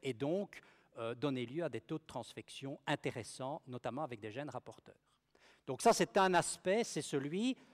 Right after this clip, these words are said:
on va utiliser ces nanotechnologies pour transfecter, pour amener un nouveau gène. Alors, l'autre aspect dont je vous ai parlé, c'est l'inverse.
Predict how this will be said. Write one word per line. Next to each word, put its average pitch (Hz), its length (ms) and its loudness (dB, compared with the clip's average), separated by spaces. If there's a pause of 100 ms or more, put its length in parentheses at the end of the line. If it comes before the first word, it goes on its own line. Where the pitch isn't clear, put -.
(140)
on 190 100 8
va 196 160 8
utiliser 175 440 2
ces 160 120 -2
nanotechnologies 131 840 -4
pour - 220 -12
transfecter, - 600 -2
pour 131 220 -4
amener 165 220 -2
un 170 100 0
nouveau 123 260 -8
gène. 95 240 -16 (720)
Alors, 185 340 10
l'autre 214 360 6
aspect 190 280 4
dont 160 140 2
je 131 100 -2
vous 135 200 0
ai 127 40 4
parlé, 208 300 2
c'est 196 160 2
l'inverse. 139 720 -2